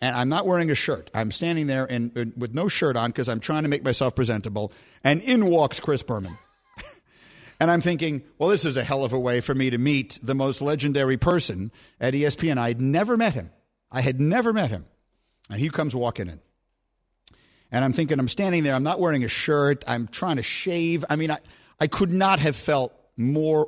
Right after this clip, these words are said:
awful about myself than I felt in that moment. And he looks at me and he says, "How you doing, Greeny?" To which I almost fell down, almost fell down. I, I couldn't believe he knew who I was.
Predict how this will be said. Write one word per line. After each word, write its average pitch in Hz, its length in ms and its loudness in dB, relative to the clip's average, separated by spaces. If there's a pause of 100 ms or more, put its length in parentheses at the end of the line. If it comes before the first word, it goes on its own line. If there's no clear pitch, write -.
awful 131 400 2
about 117 240 -4
myself 110 720 -4 (320)
than 131 100 2
I 117 120 2
felt 139 300 2
in 117 80 2
that 113 140 0
moment. 101 360 0 (840)
And 123 640 0
he 143 200 0
looks 220 260 2
at 107 80 -8
me 98 300 -8 (380)
and 120 140 4
he 117 80 4
says, 110 480 -2 (540)
"How 156 60 2
you 196 120 4
doing, 202 220 4
Greeny?" 113 400 0 (1400)
To 151 120 2
which 185 200 2
I 151 100 2
almost 151 300 0
fell 220 420 -4
down, 180 420 -6 (460)
almost 269 340 0
fell 214 300 -2
down. 123 300 -4 (340)
I, 156 220 2
I 165 80 4
couldn't 233 240 0
believe 165 280 2
he 156 100 0
knew 156 100 0
who 147 160 0
I 127 80 2
was. 127 580 -6